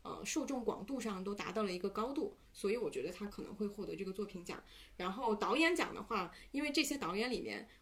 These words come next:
我觉得相对比较有导演风格的就是《夫妻世界》的这个导演毛完日，所以我觉得可能是他，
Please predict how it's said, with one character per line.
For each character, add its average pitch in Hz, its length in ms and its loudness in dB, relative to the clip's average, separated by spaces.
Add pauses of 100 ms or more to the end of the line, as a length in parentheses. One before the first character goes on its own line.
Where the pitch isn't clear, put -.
我 196 180 6
觉 196 140 4
得 233 100 8
相 285 180 2
对 269 100 4
比 180 140 -4
较 190 120 0
有 175 100 -6
导 175 120 -4
演 196 140 -2
风 214 160 0
格 196 100 -2
的 180 100 -4
就 185 80 -4
是 202 120 -2
《夫 226 160 -6
妻 233 160 -6
世 220 160 -4
界》 196 140 0
的 - 320 -8
这 196 120 -6
个 185 80 -6
导 175 160 -4
演 175 140 -2
毛 160 160 -4
完 180 200 -2
日， 202 240 0
所 185 180 -8
以 196 80 -2
我 175 160 -4
觉 165 140 -4
得 185 120 -2
可 202 200 -6
能 - 140 -8
是 214 140 -6
他， 185 280 -8